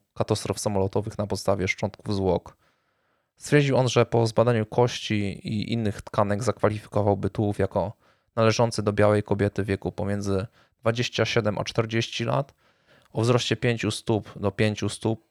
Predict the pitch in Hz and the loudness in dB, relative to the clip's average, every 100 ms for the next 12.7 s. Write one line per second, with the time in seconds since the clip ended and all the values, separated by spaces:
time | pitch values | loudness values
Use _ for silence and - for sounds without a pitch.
0 | - - 107 101 - 123 117 127 151 165 | -10 0 2 2 0 2 4 2 -4 -4
1 | 107 107 104 107 - 113 110 113 - 113 | 0 2 4 0 -2 -2 0 0 0 -2
2 | - 107 104 104 - - 110 - - 98 | -2 -4 -4 -4 -6 -4 -6 -6 -6 -8
3 | - 95 95 92 - _ _ _ - 117 | -6 -6 -4 -6 -8 _ _ _ -2 -2
4 | 113 110 113 110 110 - 107 - 101 104 | 2 2 2 0 -2 0 0 0 -2 0
5 | 98 101 110 90 90 - _ _ _ _ | 0 0 -2 -4 -6 -10 _ _ _ _
6 | _ _ - - - 127 127 117 113 120 | _ _ -8 -4 2 4 6 4 4 2
7 | 107 110 107 110 110 107 - 107 101 - | 0 0 0 0 4 2 2 0 0 -2
8 | 110 110 - - 110 101 120 113 _ _ | -2 -4 -6 -4 -2 0 0 0 _ _
9 | _ _ - 123 - - 127 - 127 113 | _ _ -8 -6 -2 0 0 0 4 4
10 | - 107 107 110 107 - 107 - 107 107 | 6 6 4 4 0 0 -4 0 0 2
11 | 104 95 95 101 95 95 95 95 101 95 | 0 -2 -6 -6 -6 -6 0 0 2 0
12 | 95 95 107 98 98 98 95 | 0 2 2 0 2 2 0